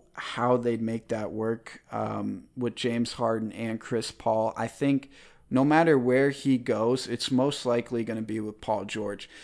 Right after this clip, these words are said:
Now, what's so frustrating about when this happens, where, where, where, when LeBron's a free agent and we don't know where he's gonna go,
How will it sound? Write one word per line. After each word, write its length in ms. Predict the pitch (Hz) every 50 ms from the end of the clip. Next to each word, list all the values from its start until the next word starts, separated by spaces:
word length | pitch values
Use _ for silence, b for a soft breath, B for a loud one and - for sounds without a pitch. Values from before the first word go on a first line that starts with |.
| B B B
Now, 140 | 135 135 135
what's 200 | 151 156 - -
so 300 | - - 175 180 196 202
frustrating 720 | 196 - - 165 156 160 156 - - 165 170 165 160 151
about 320 | 139 120 131 123 120 113 117
when 300 | 127 127 123 123 131 127
this 220 | 127 123 123 -
happens, 520 | 143 123 113 117 117 113 135 127 123 -
where, 240 | 120 117 113 110 107 - - - - 76 - - - _ -
where, 300 | 131 123 120 117 117 113 107 - _ -
where, 340 | - - 123 123 120 113 107
when 320 | - 120 131 123 123 120 117
LeBron's 580 | 123 127 101 123 123 120 123 131 135 135 -
a 60 | 131 117
free 320 | - - 131 127 123 117
agent 380 | 113 117 120 - 135 131 127 -
and 120 | 120 117
we 80 | 107 104
don't 300 | 107 110 107 117 110 104
know 140 | 117 117 113
where 240 | 110 110 113 110 110
he's 160 | 107 110 -
gonna 180 | - 110 107
go, 320 | 101 104 101 107 117 120